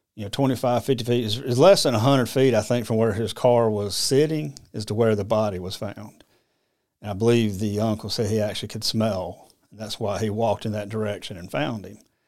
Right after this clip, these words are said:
So now, now I get the vehicle was towed the, the day of or within the day of the last known contact.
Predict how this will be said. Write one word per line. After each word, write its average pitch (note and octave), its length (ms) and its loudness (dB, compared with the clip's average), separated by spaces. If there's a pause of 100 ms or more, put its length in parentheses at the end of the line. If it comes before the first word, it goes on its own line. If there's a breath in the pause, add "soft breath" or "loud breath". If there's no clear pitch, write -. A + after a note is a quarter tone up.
(760)
So G2+ 760 -4 (1200 loud breath)
now, B2 160 -4
now A2+ 180 -4
I C3 160 2
get C3 220 4
the A#2+ 80 -4
vehicle B2 360 2
was A2+ 100 -2
towed B2+ 380 2
the, A2+ 80 -4
the A#2 160 -6
day B2 340 0
of B2 340 0
or A2 140 -2
within A#2 440 -2
the B2 80 -2
day A#2 360 -2
of A2 260 -4 (1300)
the A2+ 120 -8
last A2 300 0
known B2 220 -4
contact. A2+ 800 -4